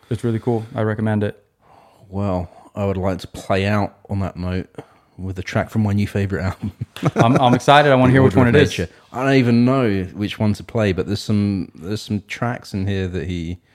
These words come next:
Speaker 2: that sounds like it's a cover of an old soul song, but I think it's his. I don't know if you've come across these songs. Um, there's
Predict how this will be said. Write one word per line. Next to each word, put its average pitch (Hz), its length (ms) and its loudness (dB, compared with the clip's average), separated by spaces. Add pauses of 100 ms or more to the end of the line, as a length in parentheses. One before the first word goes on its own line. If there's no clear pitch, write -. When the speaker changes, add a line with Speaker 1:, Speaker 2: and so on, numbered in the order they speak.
(380)
Speaker 2:
that - 180 -10
sounds 180 680 -6
like 139 220 -6
it's 78 180 -12
a 92 60 -8
cover 117 500 -4
of 98 100 -4
an 82 200 -8
old 95 300 -6
soul 92 300 -6
song, 104 400 -4
but 80 320 -8
I 87 120 -10 (380)
think 87 240 -8
it's 78 180 -12
his. 90 440 -10 (580)
I 78 160 -10
don't 80 160 -10
know 80 60 -8
if 80 140 -12
you've 78 120 -12
come 78 180 -10
across - 320 -12
these 78 140 -14
songs. 78 420 -12 (200)
Um, 69 360 -12 (120)
there's 85 260 -12